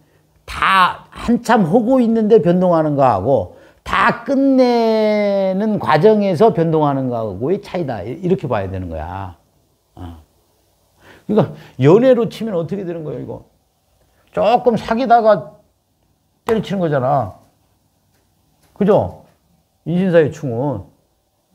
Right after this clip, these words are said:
그럼 사주에 인신사의 충이 있다. 오래 가, 가는 패턴이 아니죠. 오래된 변동이 아니잖아.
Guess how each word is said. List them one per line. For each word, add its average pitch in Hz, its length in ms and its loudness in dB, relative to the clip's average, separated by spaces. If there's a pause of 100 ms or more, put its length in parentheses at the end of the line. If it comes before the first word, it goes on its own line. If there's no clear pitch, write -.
(540)
그럼 156 120 -2
사주에 190 560 2
인신사의 160 500 -2
충이 165 260 -8
있다. 127 640 -2 (1700)
오래 131 800 -2
가, 185 360 -4 (240)
가는 185 340 -2
패턴이 185 320 0
아니죠. 127 600 -2 (680)
오래된 208 960 4
변동이 180 420 0
아니잖아. 117 720 -4